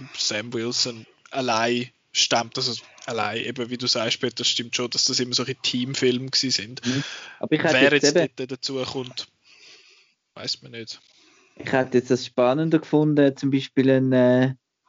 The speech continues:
Speaker 2: ein, äh, wie hat das geheißen? Ein John Walker Captain America Film, wo, wo
Speaker 1: <laughs>
Speaker 2: dann wirklich das Schild einmal wirklich fürs, fürs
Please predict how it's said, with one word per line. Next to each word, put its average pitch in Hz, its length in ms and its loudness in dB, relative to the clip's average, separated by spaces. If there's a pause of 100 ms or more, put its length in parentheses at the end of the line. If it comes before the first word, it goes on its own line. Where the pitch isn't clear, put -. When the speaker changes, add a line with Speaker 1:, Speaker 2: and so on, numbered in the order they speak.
(800)
Speaker 2:
ein, 120 380 4
äh, 110 460 4
wie 127 80 4
hat 135 120 -2
das 147 180 2
geheißen? 110 420 2
Ein 127 100 0
John 127 300 2
Walker 135 520 4
Captain 151 420 -2
America 143 520 4
Film, 113 480 4 (360)
wo, 113 220 4 (180)
wo 113 120 4
Speaker 1:
<laughs> - 40 0
Speaker 2:
dann 120 160 0
wirklich 135 340 4 (300)
das - 200 -10
Schild 135 320 6
einmal 120 340 4
wirklich 135 300 2
fürs, - 480 0
fürs 120 300 4